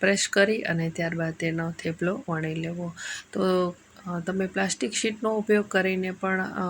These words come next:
આ રીતે તમે તેનો પરાઠો વણી શકો છો. તો અત્યારે મેં આ પરાઠો વણી લીધો છે. ગેસ on કરી તવી મૂકી અને મીડિયમ આંચ પર, અ, તવીને ગરમ થવા દેવાનું છે. તેના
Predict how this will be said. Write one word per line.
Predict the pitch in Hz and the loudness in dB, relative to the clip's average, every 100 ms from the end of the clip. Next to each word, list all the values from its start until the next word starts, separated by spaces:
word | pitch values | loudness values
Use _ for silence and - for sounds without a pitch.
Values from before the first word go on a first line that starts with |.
| 175 175 | -2 -4
આ | 180 175 | -2 -2
રીતે | 175 165 180 175 170 | -2 -2 -2 -2 -4
તમે | 170 170 | -6 -6
તેનો | 175 170 | -6 -6
પરાઠો | 165 175 170 165 196 277 - | -2 0 0 0 -2 -4 -6
વણી | 180 165 165 160 | -4 0 0 -2
શકો | - 165 - 170 | -4 -6 -6 -6
છો. | 165 180 165 - - - | -6 -6 -10 -14 -20 -14
તો | - | -8
અત્યારે | 185 180 170 165 | -4 -2 -2 -2
મેં | 165 170 170 | -4 -4 -6
આ | |
પરાઠો | 170 175 170 170 170 | -6 -4 -4 -4 -6
વણી | 170 185 220 | -4 -2 -2
લીધો | 214 214 208 202 | -2 -2 -2 -2
છે. | - 196 - - - - - | -4 -8 -8 -10 -10 -10 2
ગેસ | 190 208 | 4 6
on | 214 208 | 4 4
કરી | 208 208 214 | 4 2 2
તવી | 214 180 175 214 | 0 2 2 4
મૂકી | 214 196 - 202 196 | 2 0 0 0 0
અને | - 170 165 165 | 0 0 2 2
મીડિયમ | 165 180 220 214 | 2 0 0 0
આંચ | 185 175 170 - | 0 0 -4 0
પર, | 180 175 175 - - - - - - | 2 4 2 -8 -12 -10 -12 -14 -4
અ, | 175 165 165 160 | 2 4 4 4
તવીને | 180 180 185 180 | 2 4 4 4
ગરમ | 170 185 202 | 4 4 2
થવા | 202 196 196 | 0 2 2
દેવાનું | 190 190 185 185 185 | 4 4 2 0 -2
છે. | 190 208 202 | -2 -4 -4
તેના | - 165 160 160 | -2 -2 -2 -4